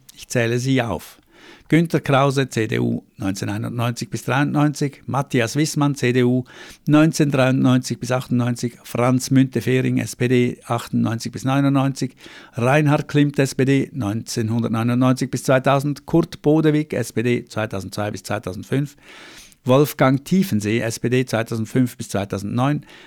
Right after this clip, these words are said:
Peter Ramsauer, C S U, zweitausendneun bis zweitausenddreizehn, Alexander Dobrindt, C S U, zweitausenddreizehn bis zweitausendsechzehn, Christian Schmidt, C S U, Oktober zweitausendsiebenzehn bis März zweitausenddreizehn und Andreas Scheuer, zweitausendachtzehn bis zweitausendseinundzwanzig.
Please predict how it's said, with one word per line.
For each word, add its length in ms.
Peter 380
Ramsauer, 560
C 160
S 140
U, 220
zweitausendneun 720
bis 120
zweitausenddreizehn, 960
Alexander 600
Dobrindt, 640
C 160
S 160
U, 160
zweitausenddreizehn 800
bis 140
zweitausendsechzehn, 880
Christian 480
Schmidt, 320
C 140
S 160
U, 160
Oktober 540
zweitausendsiebenzehn 840
bis 160
März 240
zweitausenddreizehn 880
und 260
Andreas 480
Scheuer, 320
zweitausendachtzehn 840
bis 220
zweitausendseinundzwanzig. 1300